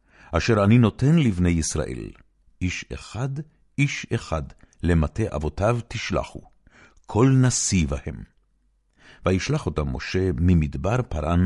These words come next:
על פי אדוני. כולם אנשים, ראשי בני ישראל המה, ואלה שמותם.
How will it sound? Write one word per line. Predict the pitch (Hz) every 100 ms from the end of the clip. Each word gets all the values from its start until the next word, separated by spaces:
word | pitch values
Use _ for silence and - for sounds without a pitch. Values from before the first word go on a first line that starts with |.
| 92 - _ _ -
על | 85 73 -
פי | 127 131
אדוני. | - 87 82 64 53 - _ _ _ _ _ _
כולם | - - 64 62 104 139 143 -
אנשים, | 117 117 120 - 65 62 50 - _ _ _ _ -
ראשי | - - - 92 113 120
בני | 117 98
ישראל | 92 98 - 104 - 78 67 73
המה, | 76 - - _ _ _ _ _ _ -
ואלה | 90 - 117 120 127
שמותם. | - 117 117 -